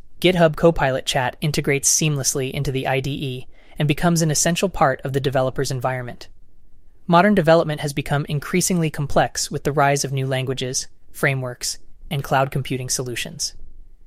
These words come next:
This tool is designed to help developers stay in the flow, despite these challenges. According to the twenty twenty-three developer survey by Stack Overflow, developers spend up to two hours a day searching for solutions, a considerable chunk of time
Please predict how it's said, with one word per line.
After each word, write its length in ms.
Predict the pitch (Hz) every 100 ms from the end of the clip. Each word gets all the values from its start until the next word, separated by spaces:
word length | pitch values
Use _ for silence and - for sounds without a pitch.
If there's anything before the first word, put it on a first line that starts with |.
| - -
This 160 | - 208
tool 280 | - 202 202
is 100 | 180
designed 380 | 143 139 139 143
to 80 |
help 180 | 131 143
developers 560 | - 139 127 123 131 -
stay 220 | - 127
in 100 | 131
the 80 | 131
flow, 380 | - 120 - - - - - -
despite 400 | 165 - 131 -
these 180 | 135
challenges. 600 | - 127 120 117 - - - - - - - - - - -
According 320 | 160 202 226
to 60 | 208
the 80 | 165
twenty 300 | - 175 190
twenty-three 540 | - 160 156 - 147
developer 440 | 139 131 131 131 143
survey 440 | - 131 123 117
by 180 | 127 123
Stack 380 | - 143 131 139
Overflow, 520 | 131 120 127 113 - - - - -
developers 480 | - 156 196 214 220
spend 260 | - 170 151
up 120 | 143
to 100 | 135
two 240 | - 190
hours 240 | 196 180 160
a 60 |
day 260 | 139 135 117
searching 420 | - 139 127 151
for 120 | 139
solutions, 640 | 131 139 123 120 - 143 - - - - -
a 80 | 156
considerable 580 | 160 - 185 190 180
chunk 240 | 170 175 170
of 100 | 156
time 380 | - 131 127